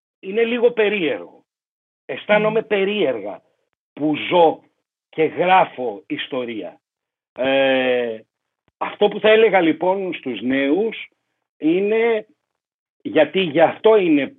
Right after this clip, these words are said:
Speaker 1: πλασμένη η νέα γενιά, είναι ποτέ μα ποτέ να μην κάθεται. Πάντα μα πάντα να επαναστατεί.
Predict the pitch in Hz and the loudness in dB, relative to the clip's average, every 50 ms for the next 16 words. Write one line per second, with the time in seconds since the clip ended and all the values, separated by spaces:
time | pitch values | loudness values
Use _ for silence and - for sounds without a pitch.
0 | _ _ 135 139 131 131 127 101 107 131 139 131 127 123 120 120 120 120 120 123 | _ _ -2 0 0 0 0 0 -4 -4 -4 -4 -4 -6 -6 -6 -4 -4 -4 -4
1 | 127 120 110 104 101 107 104 101 101 113 135 156 175 175 - _ _ _ _ _ | -4 -4 -6 -6 -6 -6 -4 -4 -2 -2 -2 -2 -4 -4 -10 _ _ _ _ _
2 | _ _ _ _ _ _ _ - 151 170 175 180 190 190 185 _ - - 127 120 | _ _ _ _ _ _ _ 0 2 2 4 2 0 0 -4 _ -2 0 0 0
3 | 120 - _ _ _ _ _ _ - 156 165 175 175 165 160 151 135 127 123 - | 0 -6 _ _ _ _ _ _ 2 4 4 4 4 4 4 4 2 2 -2 -4
4 | - 117 113 110 - _ _ _ 123 131 143 147 143 139 135 135 135 135 131 113 | -2 -2 -2 -2 -4 _ _ _ 0 0 2 2 2 0 0 0 0 0 -2 -2
5 | 104 98 - - - _ _ _ _ _ _ _ _ _ _ _ _ _ _ - | -2 -2 -2 -2 -6 _ _ _ _ _ _ _ _ _ _ _ _ _ _ 2
6 | 131 143 156 160 165 160 147 165 160 151 139 127 117 104 - _ _ - 147 151 | 4 4 4 4 2 0 2 2 2 2 2 0 -2 -4 -6 _ _ 2 4 4
7 | 156 165 160 143 156 151 151 147 143 139 135 135 - 131 127 127 127 120 - - | 4 2 2 2 2 4 4 2 2 0 -4 -4 -2 -2 -2 -2 -4 -4 -6 -4
8 | 123 117 117 - 120 101 - - | -4 -4 -4 -6 -8 -10 -10 -12